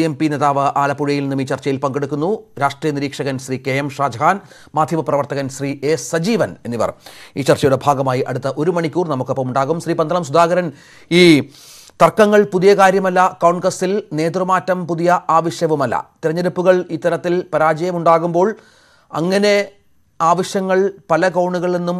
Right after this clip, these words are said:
ഉയരുന്ന സാഹചര്യമാണ് പൊതുവെ കോൺഗ്രസിലുള്ളത്. പക്ഷേ ഇവിടെ കോൺഗ്രസിൻ്റെ നിലനിൽപ്പിൻ്റെ ഒരു തെരഞ്ഞെടുപ്പാണ് നിയമസഭാ തെരഞ്ഞെടുപ്പ്. അനുകൂല സാഹചര്യങ്ങൾ ഏറെ ഉണ്ടായിട്ടും തദ്ദേശ തെരഞ്ഞെടുപ്പിൽ നേട്ടങ്ങൾ കൊയ്യാനാകാത്ത ഒരു സാഹചര്യം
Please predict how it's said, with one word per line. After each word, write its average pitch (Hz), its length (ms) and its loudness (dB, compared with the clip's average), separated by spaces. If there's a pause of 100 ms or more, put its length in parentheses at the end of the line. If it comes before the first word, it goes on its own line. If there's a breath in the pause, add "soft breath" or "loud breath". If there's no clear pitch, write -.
(140)
ഉയരുന്ന 165 360 -2 (240)
സാഹചര്യമാണ് 160 600 0 (120)
പൊതുവെ 139 200 -2 (120)
കോൺഗ്രസിലുള്ളത്. 117 540 -6 (280 soft breath)
പക്ഷേ 214 260 0
ഇവിടെ 220 240 6 (580 soft breath)
കോൺഗ്രസിൻ്റെ 240 720 6 (680)
നിലനിൽപ്പിൻ്റെ 220 720 2
ഒരു 202 140 2
തെരഞ്ഞെടുപ്പാണ് 175 560 0 (100)
നിയമസഭാ 151 500 -2
തെരഞ്ഞെടുപ്പ്. 123 400 -8 (440 soft breath)
അനുകൂല 208 300 2 (100)
സാഹചര്യങ്ങൾ 202 480 0 (200)
ഏറെ 185 260 2
ഉണ്ടായിട്ടും 180 460 -2 (120)
തദ്ദേശ 170 320 -4 (100)
തെരഞ്ഞെടുപ്പിൽ 170 480 -4 (260)
നേട്ടങ്ങൾ 175 540 -4 (220)
കൊയ്യാനാകാത്ത 160 800 -2 (100)
ഒരു 156 180 -6
സാഹചര്യം 160 460 -2